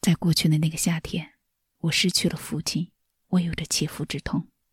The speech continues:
在这半年来默默疗伤的过程中，我非常感谢在这些虚拟的空间里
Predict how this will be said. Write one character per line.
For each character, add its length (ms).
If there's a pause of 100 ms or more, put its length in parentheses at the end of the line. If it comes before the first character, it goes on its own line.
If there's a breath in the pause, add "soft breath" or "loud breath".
(1200 loud breath)
在 140
这 100
半 220
年 180
来 380
默 180
默 140
疗 220
伤 180
的 60
过 160
程 200
中， 260 (960 loud breath)
我 100
非 200
常 220
感 180
谢 380 (320)
在 160
这 100
些 140
虚 240
拟 160
的 120
空 200
间 220
里 260